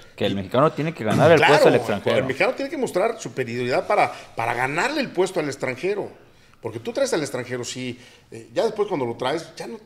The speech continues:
Speaker 2: ya no estás pensando si cobra más,
Speaker 1: Quieres
Speaker 2: si
Speaker 1: ganar.
Speaker 2: gana más. Tienes que gan-, ganar y tienes que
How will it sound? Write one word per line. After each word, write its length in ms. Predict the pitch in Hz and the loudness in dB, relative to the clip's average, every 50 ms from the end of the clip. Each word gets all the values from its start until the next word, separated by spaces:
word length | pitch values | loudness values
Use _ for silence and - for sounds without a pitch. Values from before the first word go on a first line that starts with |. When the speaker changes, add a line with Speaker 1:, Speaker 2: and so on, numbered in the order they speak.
| - 139 | -12 -8
Speaker 2:
ya 80 | 190 208 | -8 -8
no 60 | 208 | -8
estás 180 | 214 - 208 - | -10 -14 -14 -10
pensando 360 | 180 165 151 160 165 160 - | -10 -10 -8 -8 -8 -8 -8
si 140 | - 113 101 | -10 -12 -12
cobra 300 | - - 147 139 127 113 | -10 -10 -8 -8 -8 -6
más, 260 | 117 120 135 139 - | -6 -8 -8 -6 -2
Speaker 1:
Quieres 240 | 143 160 180 190 170 | 2 4 4 4 4
Speaker 2:
si 40 | 123 | 4
Speaker 1:
ganar. 240 | 107 98 101 107 113 | 2 2 4 4 4
Speaker 2:
gana 340 | 127 147 175 175 160 156 143 127 113 | 6 6 6 6 6 6 6 4 4
más. 80 | - - - - - - | 2 0 -6 -14 -16 -8
Tienes 200 | - 165 196 - | -6 -6 -4 0
que 100 | 226 208 | 0 0
gan-, 180 | 208 185 165 147 120 | 0 -2 -6 -4 -2
ganar 240 | 131 139 156 196 202 165 | -2 -2 -2 -2 -4 -4
y 40 | 117 | -8
tienes 180 | 147 156 175 | -8 -10 -12
que 160 | - 196 - | -10 -12 -12